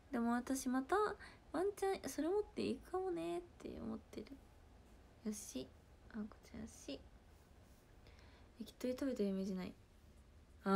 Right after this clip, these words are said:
ー、ないかもね。なんかイメージ、なんかリサもなんか、ね。食べるよ、でもリサ。でもなんかはずいよね。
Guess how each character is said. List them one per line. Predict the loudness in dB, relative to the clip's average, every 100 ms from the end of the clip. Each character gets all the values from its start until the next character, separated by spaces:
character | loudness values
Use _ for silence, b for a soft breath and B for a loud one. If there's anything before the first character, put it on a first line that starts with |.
| 12
ー、 |
な | 12 12
い | 12 12
か | 12
も | 12
ね。 | 10 12 12
な | 10
ん | 8
か | 8
イ | 8
メ | 8 6
ー | 6
ジ、 | 6
な | 6
ん | 6
か | 2
リ | 4
サ | 6
も | 8
な | 6 4
ん |
か、 | 2 -4 -6 -14 B B B B
ね。 | 2 2 -2 -18 -20 -20 -20 -20 -10
食 | 8 10
べ | 12
る | 10
よ、 | 6 2
で | -4
も | -6
リ |
サ。 | -6 -10 -12 -20 -20 -20 b b b -20 -20 -20 -20 0
で | 6
も | 8
な | 6
ん | 4
か |
は | 0
ず | 2 4
い | 4
よ | 2
ね。 | -4